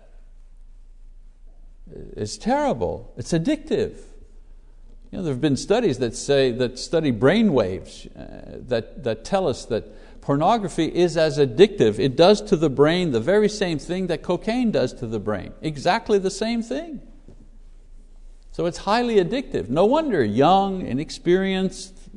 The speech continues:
ministers who are trying to, you know, they get caught up in that stuff. You can't say, "Oh, I can handle this," you know. Paul says, "Run away, run, flee," he says.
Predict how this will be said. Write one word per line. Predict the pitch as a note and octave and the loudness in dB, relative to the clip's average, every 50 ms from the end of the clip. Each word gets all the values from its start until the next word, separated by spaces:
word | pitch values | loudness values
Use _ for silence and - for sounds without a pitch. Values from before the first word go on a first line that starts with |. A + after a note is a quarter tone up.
| - | -14
ministers | - G#3+ G#3 G#3 G3 - D3+ E3+ F3+ F3+ F3 - - F3+ F#3 F3+ F3 F3+ E3+ F3 | -12 -10 -10 -8 -6 -4 -4 -2 -2 -4 -6 -6 -2 0 2 2 2 2 0 0
who | F3+ D#3 D3 | 0 4 6
are | C#3+ C#3 C3 C3 | 6 6 6 4
trying | C3+ - - - C#3+ C#3+ D#3 E3 D#3+ D#3 | 0 -4 -6 -2 -2 -2 0 -2 -4 -6
to, | - D#3+ | -6 -6
you | D3+ D3 - - - - | -6 -6 -6 -8 -8 -10
know, | - - C#3 - - - - - - - - - - - - - - - - - - - - - - - - - - - | -10 -12 -14 -18 -18 -20 -20 -20 -20 -20 -20 -20 -20 -20 -20 -20 -20 -20 -20 -20 -20 -20 -20 -20 -20 -20 -20 -18 -12 -8
they | - A2+ | -6 -4
get | C#3+ D#3+ D#3 | -2 -4 -2
caught | - - F3+ F#3+ A#3+ | 0 2 4 4 4
up | C#4 C4+ | 2 0
in | - F#3+ | -2 -6
that | D3 A2+ G2+ - | -4 -6 -8 -8
stuff. | - - - - - - - - - - - - - - - - - - - - - - - - - - - - - - - - - - - - - - - - - - - - - - - - - - - - - - - - - | -12 -12 -12 -12 -12 -12 -14 -18 -20 -20 -20 -20 -20 -20 -20 -20 -20 -20 -20 -20 -20 -20 -20 -20 -20 -20 -20 -20 -20 -20 -20 -20 -20 -20 -20 -20 -20 -20 -20 -20 -20 -20 -20 -20 -20 -20 -20 -20 -20 -20 -20 -20 -20 -20 -20 -20 -14
You | - F2 F#2+ | -12 -12 -8
can't | - E3+ E3+ F#3 F#3 F#3 | -6 -4 -4 -4 -4 -6
say, | - - F#3+ E3+ D#3+ C#3+ | -4 0 2 2 2 2
"Oh, | C#3+ E3+ G3+ G3+ | 2 2 2 4
I | G3+ A3 A3+ | 2 2 0
can | A3+ F#3+ D#3+ | 0 0 0
handle | D3 D3 C#3+ C3 A2+ G#2 | 2 2 2 2 0 0
this," | F#2 G2 C3+ C#3 - - - - - - | -2 -2 -2 -4 -4 -6 -10 -14 -16 -16
you | - | -16
know. | - - - - - - - - - - - - - - - - - - - | -16 -18 -18 -20 -20 -20 -20 -20 -20 -20 -20 -20 -20 -20 -20 -20 -20 -8 -2
Paul | - A#2+ D3 D#3+ | 2 2 2 2
says, | - - B2+ A2+ A2 G2+ | 0 -2 -4 -4 -4 -2
"Run | G#2 C3+ F3 G#3 G#3+ | 0 2 2 2 2
away, | G3 F#3+ F#3+ F3 C#3+ | 2 2 2 2 0
run, | G#2 A2+ C#3+ F3+ A#3+ B3+ A3 B2+ - - - - - - - - - - - - | -2 -2 -2 0 0 -2 -2 -4 -10 -14 -16 -20 -20 -18 -18 -18 -18 -20 -20 -20
flee," | - - - F3 A#3+ B3 F#3+ A2 - - | -16 -10 -6 -4 -2 -2 -2 -4 -8 -10
he | G#2 G#2 - | -12 -12 -12
says. | - - - - - - - - - | -12 -14 -14 -16 -18 -18 -20 -20 -20